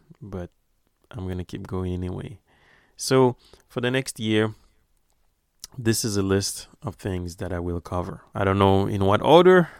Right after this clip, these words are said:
<laughs> but I will cover them. Finding Nemo, The Shawshank Redemption, The Departed, Infinity Train,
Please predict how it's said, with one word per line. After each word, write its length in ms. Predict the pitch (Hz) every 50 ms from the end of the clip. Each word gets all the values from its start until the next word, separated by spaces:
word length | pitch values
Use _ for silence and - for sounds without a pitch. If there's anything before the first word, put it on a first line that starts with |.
| - -
<laughs> 160 | - - -
but 260 | 123 107 98 98 95
I 100 | 92 87
will 260 | 98 98 98 107 104
cover 360 | - - - 110 95 95 107
them. 300 | 101 95 95 92 90 85 - _ _ _ _ - _ _ _ _ - - - - - - - - - - - - - - - - _ _
Finding 480 | - - - 117 117 120 120 120 123 117
Nemo, 420 | 110 101 95 95 90 90 92 95 -
The 140 | - 117 101
Shawshank 460 | 92 - - 90 90 - - 92 -
Redemption, 720 | - 98 87 92 90 87 - - - 95 90 90 90 92 - _ _ _
The 120 | - 107 95
Departed, 600 | - 85 - 95 87 87 85 85 87 85 85 82 -
Infinity 560 | 113 104 98 - - 117 113 117 113 117 117
Train, 640 | 113 - - 113 104 98 98 95 95 98 98 98 95